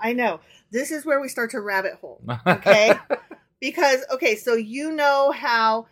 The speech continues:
Speaker 1: Ezra and Nehemiah were considered one book at one time.
Speaker 2: Yeah.
Speaker 1: And,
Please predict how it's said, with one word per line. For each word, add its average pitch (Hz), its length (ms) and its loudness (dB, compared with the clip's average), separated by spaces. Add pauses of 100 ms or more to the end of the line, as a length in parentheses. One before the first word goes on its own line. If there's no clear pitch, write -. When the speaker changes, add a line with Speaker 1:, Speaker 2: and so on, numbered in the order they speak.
(240)
Speaker 1:
Ezra 247 380 -2
and 254 120 -2
Nehemiah 226 520 -2
were 220 160 -4
considered 220 720 -6
one 214 260 -12
book 208 180 -10
at 175 120 -8
one 180 160 -16
time. 110 380 -20
Speaker 2:
Yeah. 127 220 -2 (400)
Speaker 1:
And, 214 340 -4